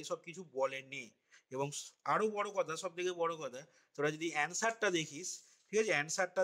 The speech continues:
দেখলেই বুঝতে পারবি এখানে কিন্তু দেখ সি যোগ করা আছে। এই সি ইন্ডিকেট করছে মানেই ওটা ইনডেফিনাইট ইন্টিগ্রাল। ডেফিনাইট ইন্টিগ্রাল হলে কিন্তু নির্দিষ্ট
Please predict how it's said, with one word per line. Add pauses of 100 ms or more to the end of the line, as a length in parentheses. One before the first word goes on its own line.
দেখলেই
বুঝতে
পারবি (380)
এখানে (100)
কিন্তু (100)
দেখ (180)
সি (200)
যোগ (140)
করা
আছে। (500)
এই (140)
সি (300)
ইন্ডিকেট (120)
করছে (120)
মানেই (160)
ওটা (240)
ইনডেফিনাইট (100)
ইন্টিগ্রাল। (360)
ডেফিনাইট (100)
ইন্টিগ্রাল
হলে (100)
কিন্তু (380)
নির্দিষ্ট